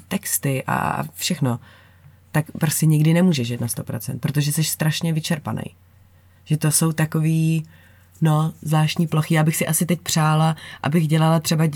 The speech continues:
třeba zkoušela jenom dvě, tři věci za rok a ty věci byly strašně naplňující a, a ty lidi, se kterýma bych je dělala, by jsme se navzájem jako nějak obohacovali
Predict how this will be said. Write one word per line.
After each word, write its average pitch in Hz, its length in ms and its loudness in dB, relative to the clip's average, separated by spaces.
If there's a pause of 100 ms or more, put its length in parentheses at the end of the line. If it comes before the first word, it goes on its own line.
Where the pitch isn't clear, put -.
(160)
třeba 156 240 2
zkoušela 156 440 2
jenom 147 200 4
dvě, 156 160 2
tři 180 180 -2
věci 156 260 0
za 123 160 0
rok 139 320 -2 (880)
a 156 120 2
ty 170 140 -2
věci 160 260 2
byly 151 200 4
strašně 156 420 2
naplňující 160 840 2
a, 139 200 0 (280)
a 151 140 2 (120)
ty 165 100 2
lidi, 147 500 2
se 151 180 -2
kterýma 156 280 2
bych 151 140 2
je 160 80 4
dělala, 147 360 2
by 147 480 0 (200)
jsme 160 140 2
se 160 120 2
navzájem 151 280 4
jako 131 200 0
nějak 143 200 2
obohacovali 156 840 2